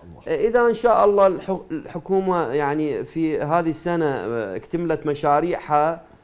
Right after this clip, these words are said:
Speaker 2: على وجه الأرض وبدأت بافتتاح المشاريع الأخرى،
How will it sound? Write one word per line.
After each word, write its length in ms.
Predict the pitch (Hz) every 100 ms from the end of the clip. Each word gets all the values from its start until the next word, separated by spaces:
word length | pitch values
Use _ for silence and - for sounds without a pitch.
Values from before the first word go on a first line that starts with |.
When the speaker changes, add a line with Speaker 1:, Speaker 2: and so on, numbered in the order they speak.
| _ _
Speaker 2:
على 640 | - 139 147 143 131 127
وجه 240 | 139 156 147
الأرض 440 | 151 151 165 151
وبدأت 680 | 156 147 135 156 156 131 -
بافتتاح 480 | 139 151 151 151 143
المشاريع 640 | 139 - 143 147 160 135
الأخرى، 680 | 139 - 165 175 175 190